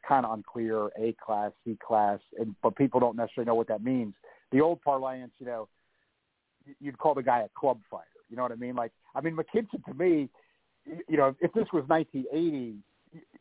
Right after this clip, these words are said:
I don't care if he's undefeated. I mean, you just say, "This guy's a club fighter." I mean, he's not, you know, he's not a world-class level guy. And you saw Martin was in with him. Martin did nothing.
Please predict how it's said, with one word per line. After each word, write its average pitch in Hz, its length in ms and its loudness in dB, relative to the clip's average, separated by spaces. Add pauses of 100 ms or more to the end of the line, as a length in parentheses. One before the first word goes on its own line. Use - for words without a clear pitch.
(300)
I 170 80 4
don't 190 160 2
care 185 180 -2
if 147 100 -4
he's 127 160 -10
undefeated. 139 600 -8
I 117 40 -10
mean, 147 260 -12
you 175 80 -10
just 156 160 -2
say, 143 80 4
"This 190 200 -6
guy's 135 200 2
a 113 60 -12
club 139 360 -2
fighter." 80 320 -20 (100)
I 110 100 -10
mean, 127 220 -6
he's 160 200 -6
not, 185 340 0 (840)
you 151 80 2
know, 147 80 4
he's 220 180 -2
not 156 180 6
a 127 40 2
world-class 120 720 -4 (120)
level 101 380 -10
guy. 123 440 -6 (380)
And 127 320 -4
you 160 160 -4
saw 180 160 4
Martin 147 480 2
was 131 160 -8
in 139 180 -10
with 127 180 -10
him. 120 140 -12
Martin 151 400 -2
did 120 200 -18
nothing. 120 380 -8